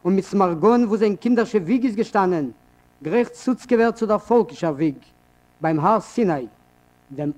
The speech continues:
אפקלאנג פון דער נויכט צו דער הערן. און אט איז סוצקעווער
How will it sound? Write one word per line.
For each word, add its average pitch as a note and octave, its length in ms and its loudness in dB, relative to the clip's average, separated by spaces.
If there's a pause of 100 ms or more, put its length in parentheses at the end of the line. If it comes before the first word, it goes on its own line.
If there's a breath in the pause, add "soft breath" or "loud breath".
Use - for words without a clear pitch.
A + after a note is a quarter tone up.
אפקלאנג G3 580 -2
פון F3 200 -2
דער E3+ 80 2
נויכט E3+ 360 -2
צו D3 140 -10
דער C#3 160 -10
הערן. C#3+ 200 -12 (1080)
און D3 300 -8
אט G3+ 120 -8
איז F#3 100 -8
סוצקעווער G3 680 -4